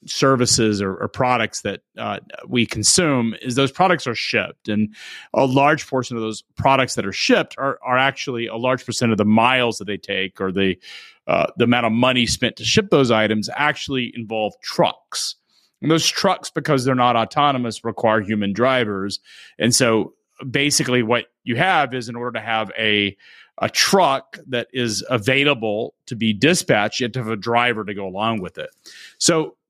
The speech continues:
really, when we think about, um, what's happening in the industry is on any given day, there's an amount of capacity that's out there. We call dispatchable capacity. So it's truck drivers and trucks.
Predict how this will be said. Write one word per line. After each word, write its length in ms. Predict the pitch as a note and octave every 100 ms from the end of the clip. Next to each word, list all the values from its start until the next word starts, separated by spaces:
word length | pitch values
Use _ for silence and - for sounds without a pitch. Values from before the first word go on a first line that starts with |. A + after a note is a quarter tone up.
| -
really, 320 | D#3+ A#3 A#3
when 140 | E3+ D#3
we 100 | C#3
think 220 | A3 F#3+
about, 400 | D3 B2+ A#2 - _ _ _ B2
um, 280 | A2 A2 - _ -
what's 320 | C#3 C3 C#3
happening 440 | - C#3 C3+ B2 A#2
in 60 |
the 140 | A2 A2
industry 500 | A#2 A2 - G2+ G2+
is 100 | G#2+
on 120 | C3
any 180 | D#3+ G3
given 340 | F#3 D#3+ D#3
day, 280 | B2+ A2+ A2
there's 160 | G#2+ G#2+
an 80 | G#2+
amount 360 | G#2+ A2+ A#2+ _
of 120 | A2+ -
capacity 920 | A2+ - A2+ A#2 - G2+ G#2 G2 - - - _ _ _
that's 200 | G#2+ G#2
out 240 | G2+ G2 -
there. 160 | -
We 80 | F#2+
call 140 | A2+ G#2+
dispatchable 720 | G#2+ C3+ - A2 G#2+ - G2
capacity. 520 | - G2+ F#2 F2 C#2+
So 120 | -
it's 140 | - -
truck 280 | - D3+ -
drivers 500 | D3+ C3+ A#2+ A#2 G2+
and 160 | F#2
trucks. 640 | - B2+ A2 _ - -